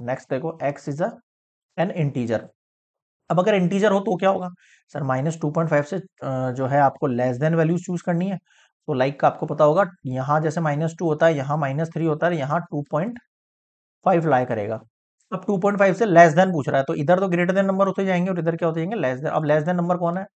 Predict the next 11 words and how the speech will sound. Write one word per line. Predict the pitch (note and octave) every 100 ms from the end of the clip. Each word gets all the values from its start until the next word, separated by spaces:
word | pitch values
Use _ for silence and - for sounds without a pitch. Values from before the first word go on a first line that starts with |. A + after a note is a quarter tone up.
| -
माइनस | C3+ B2+ C3+ -
थ्री | C#3 B2+
है, | C3 C3+ _ _ _ _ _
माइनस | D3+ B2+ C3+ C#3
फ़ोर | - B2+ C3
है, | C3 C#3 _ _ _ E3+
माइनस | D#3 C#3+ D3 -
फ़ाइव | C#3 C3+
है, | F3
और | A3
ये | F4